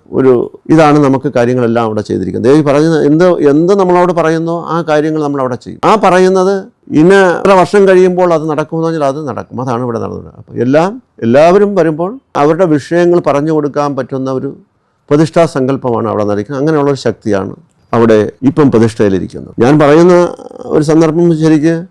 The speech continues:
ഒരു പന്ത്രണ്ട് വർഷങ്ങൾക്ക് മുമ്പേ, അന്ന് മൂന്ന് സെന്റ് ഉള്ള സമയത്ത്, അന്ന് അദ്ദേഹം മിത്രൻ നമ്പൂതിരിപ്പാട് പറഞ്ഞു, "അടുത്ത പ്രതിഷ്ഠാ ദിനം വരുമ്പോൾ ഈ റോഡിന്റെ മുന്നിലൂടെ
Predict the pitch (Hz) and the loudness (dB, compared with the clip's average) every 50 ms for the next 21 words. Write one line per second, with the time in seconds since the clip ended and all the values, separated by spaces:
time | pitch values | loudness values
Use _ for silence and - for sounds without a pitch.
0 | _ _ - 147 147 151 147 151 160 160 165 175 170 165 160 - 156 147 - 160 | _ _ 0 2 2 4 4 4 4 4 4 4 4 4 4 2 0 0 2 2
1 | 160 160 160 160 131 156 156 156 156 156 156 160 160 156 147 147 151 156 156 147 | 2 2 2 2 2 2 2 2 2 2 2 2 2 2 2 2 0 0 2 2
2 | 147 151 156 156 151 151 147 - 143 - 147 143 143 143 143 147 147 - 147 131 | 2 2 2 0 0 -2 -4 -8 -8 -6 -4 -2 -2 0 0 -2 -2 -2 -4 -6
3 | 131 135 - - 151 147 - 170 180 165 151 165 170 175 170 156 - 165 165 170 | -6 -6 -6 -8 -10 -8 -2 0 0 2 4 4 2 2 2 2 0 0 0 0
4 | 170 170 175 165 147 160 160 151 143 135 135 143 147 151 156 - - _ - 135 | 2 2 0 0 2 0 0 0 0 0 -2 -2 -4 -6 -10 -14 -14 _ -4 -2
5 | 151 175 170 - 208 156 180 160 156 151 - 190 185 175 170 170 160 160 156 147 | 0 0 0 0 0 0 0 0 0 0 2 2 2 4 4 2 2 2 0 0
6 | 143 139 156 170 180 233 233 - _ - - 185 220 220 185 175 175 175 180 180 | 0 -2 -2 -2 -2 -4 -10 -16 _ -2 2 4 4 6 6 4 4 4 4 4
7 | 175 160 151 143 147 160 160 156 156 151 151 151 151 139 | 2 2 2 2 2 2 2 2 2 4 4 2 2 0